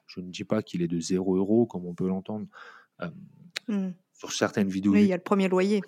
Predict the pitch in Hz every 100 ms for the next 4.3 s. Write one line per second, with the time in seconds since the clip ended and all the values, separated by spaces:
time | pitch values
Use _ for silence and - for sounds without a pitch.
0 | _ 190 196 131 139 - - - - _
1 | - 107 135 135 135 101 - - 98 95
2 | - 117 120 120 123 135 143 143 143 107
3 | 92 87 90 - - 101 107 - 131 -
4 | 139 139 139